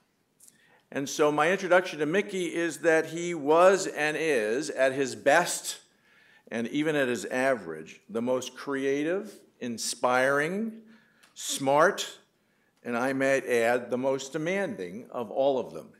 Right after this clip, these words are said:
and easily the most fun. Creative, inspiring, smart, and demanding. His ability to understand consumers, to see color, shape, and texture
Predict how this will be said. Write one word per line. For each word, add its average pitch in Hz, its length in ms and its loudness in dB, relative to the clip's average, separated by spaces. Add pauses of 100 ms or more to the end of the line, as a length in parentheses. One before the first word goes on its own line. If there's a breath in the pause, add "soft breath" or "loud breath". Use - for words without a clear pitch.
and 117 280 -6
easily 135 880 -2
the 110 100 -10
most 104 340 -6
fun. 92 320 -8 (720 soft breath)
Creative, 185 560 6
inspiring, 160 680 2
smart, 135 680 -2
and 127 120 -8
demanding. 95 600 -6 (260 soft breath)
His 143 220 0
ability 175 460 2
to - 140 2
understand 160 720 0
consumers, 139 1200 -4 (920 soft breath)
to 127 100 -4
see 147 300 -4
color, 185 640 2
shape, 170 540 0
and 131 240 -8
texture 143 680 -2